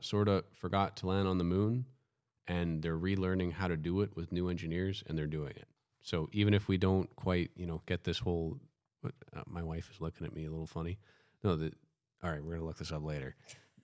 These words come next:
It's, <laughs> uh, it is true though, for those listening who, uh, are not as skeptical as my wife is. Um, they, they gotta go back to the moon. They gotta relearn a few things, uh, but that's okay. There's a lot of stuff written down. They don't have the same old guys that they used to. Uh,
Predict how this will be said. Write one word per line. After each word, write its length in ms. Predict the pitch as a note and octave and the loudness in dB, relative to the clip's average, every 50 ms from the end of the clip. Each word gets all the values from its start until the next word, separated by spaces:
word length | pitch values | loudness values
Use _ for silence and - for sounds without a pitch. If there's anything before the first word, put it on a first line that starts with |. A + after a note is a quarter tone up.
| _ _ _ | _ _ _
It's, 380 | - A2+ G#2 - - - - - | 0 0 0 0 0 -2 2 4
<laughs> 0 | |
uh, 400 | A2 G2+ G2 F#2+ F#2 F2+ F2+ F2+ - | 4 6 6 4 4 2 0 0 0
it 100 | F#2+ F2+ | 0 0
is 140 | F#2 F2+ - | 2 0 0
true 240 | - - F2 E2 D2+ | 0 0 0 0 0
though, 220 | D2 D2 D2+ F2 | -2 -2 -4 -4
for 160 | F2+ - F2+ D#2+ | -2 0 0 0
those 320 | D2+ E2 E2 E2 D#2+ - | 2 0 0 0 0 0
listening 420 | F2 E2+ - - E2 D#2+ D#2+ D#2+ | -2 -2 -2 -2 -2 -2 -2 -2
who, 300 | D#2+ - E2+ E2 E2 D#2+ | -2 -2 0 0 0 0
uh, 80 | D#2 - - | -2 -4 -4
are 100 | E2 E2+ | -2 -2
not 140 | E2+ E2+ D#2+ | 0 0 0
as 80 | D#2 | 0
skeptical 420 | - - E2+ - - F2+ E2+ E2 D#2+ | 0 0 -2 -2 -4 -6 -6 -4 -4
as 100 | D2+ - | -6 -6
my 80 | D#2 | -6
wife 260 | D#2 D#2 D#2 D#2 - - | -6 -6 -6 -8 -8 -10
is. 200 | D2+ D2 - - _ _ _ _ _ | -10 -10 -10 -12 _ _ _ _ _
Um, 720 | G#2+ G2 F#2+ F#2+ F#2 F#2 F2+ F2+ F2 F2 E2+ E2+ E2+ E2+ - - _ _ _ _ _ - | 2 4 4 6 4 4 4 4 2 2 2 0 0 -2 -4 -8 _ _ _ _ _ 6
they, 220 | A#2 A2+ A2+ G#2+ | 8 8 8 6
they 120 | G2 A2 | 6 4
gotta 140 | G#2 G#2 G#2 | 4 4 4
go 60 | G2+ F#2+ | 4 4
back 140 | G2 F#2+ - | 2 0 0
to 60 | - | 2
the 60 | F#2+ | 4
moon. 360 | F#2+ A2+ B2+ C#3 D3 C#3 C3 - | 6 6 6 6 4 2 0 2
They 80 | F#2 | 2
gotta 140 | F#2 F2+ F2+ | 4 4 6
relearn 260 | F2+ F2+ F#2+ G2 G2 | 6 6 6 6 6
a 40 | F2+ | 6
few 140 | - G2 F2+ | 4 4 2
things, 400 | - - G2 A2 C3+ C3 - - _ _ - - _ _ _ _ | 4 4 4 2 2 0 -4 -8 _ _ -20 -20 _ _ _ _
uh, 200 | - E2+ E2 E2 | -4 -2 -2 0
but 80 | D#2 F2+ | 2 2
that's 200 | F#2+ G2 G2+ - | 2 2 2 0
okay. 260 | G2+ F#2+ - F#2+ D#2 | -2 0 0 0 0
There's 180 | D2 E2 E2 E2 | 0 -2 -2 0
a 60 | E2+ | 2
lot 100 | F#2 G2 | 4 4
of 80 | G2+ G2 | 4 4
stuff 220 | - F#2 G2 - | 2 -2 -2 -2
written 180 | G2 - - F#2+ | -2 -2 0 0
down. 300 | F2 F2 F2 F#2 G#2+ G#2+ G#2 - | 2 2 4 4 2 2 0 -2
They 120 | - F2+ | 0 2
don't 180 | F2+ F#2 F2+ F2 | 2 2 2 0
have 200 | F#2 F2+ F2 E2+ | 0 -2 -2 -2
the 80 | E2+ | -2
same 220 | D#2+ - F2+ F2+ F2 | -2 0 0 2 2
old 180 | F2 F2+ F2+ | 2 2 2
guys 200 | F#2+ F2 F2 E2 | 0 0 0 -2
that 100 | F2 E2+ | -2 -4
they 100 | - E2+ | -4 -2
used 240 | E2 E2 E2+ - - - | -2 -2 -2 -4 -4 -4
to. 180 | F2 F#2+ G#2+ - - _ _ _ _ - - _ - | -2 -2 -4 -6 -10 _ _ _ _ -20 -20 _ -6
Uh, 260 | - D#2 D#2 D#2 D2+ | -4 -2 0 0 -2